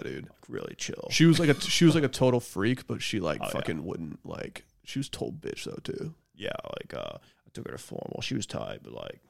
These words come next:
Speaker 2: low maintenance.
Speaker 1: High maintenance.
Speaker 2: Where did we go? What are we doing? Oh, yeah. So, anyway, people are upset. El Arroyo, Austin's own little, uh,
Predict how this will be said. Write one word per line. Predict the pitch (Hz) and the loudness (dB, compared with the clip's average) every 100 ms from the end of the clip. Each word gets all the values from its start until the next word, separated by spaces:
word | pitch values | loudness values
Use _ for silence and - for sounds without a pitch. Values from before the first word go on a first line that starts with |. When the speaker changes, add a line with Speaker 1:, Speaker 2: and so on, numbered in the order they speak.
| - | -6
Speaker 2:
low | 50 | -6
maintenance. | 50 50 - - - _ _ _ _ _ _ _ _ _ _ _ _ _ _ _ | -6 -8 -10 -14 -18 _ _ _ _ _ _ _ _ _ _ _ _ _ _ _
Speaker 1:
High | - - | -8 -6
maintenance. | - - - - | -6 -8 -14 -8
Speaker 2:
Where | 117 | -6
did | 117 | -2
we | 131 | 0
go? | 131 143 135 _ _ _ _ _ _ _ _ _ _ _ | 0 0 -2 _ _ _ _ _ _ _ _ _ _ _
What | 120 | -8
are | |
we | 117 | -6
doing? | 120 127 - | -6 -6 0
Oh, | 123 | 4
yeah. | 117 104 - - - | 6 4 0 -16 0
So, | - 151 | 8 10
anyway, | 156 151 123 113 107 - _ _ _ _ _ _ _ _ _ - | 12 10 8 6 4 -4 _ _ _ _ _ _ _ _ _ 6
people | 156 170 165 | 10 12 12
are | 151 | 12
upset. | 117 - 135 135 - | 10 10 12 12 10
El | 143 151 | 10 12
Arroyo, | 135 135 139 123 117 117 120 - - | 12 12 12 12 12 10 6 -4 2
Austin's | 127 131 - 120 120 | 4 4 4 6 8
own | 123 123 | 8 8
little, | 120 113 110 | 8 8 8
uh, | 110 107 107 | 8 6 4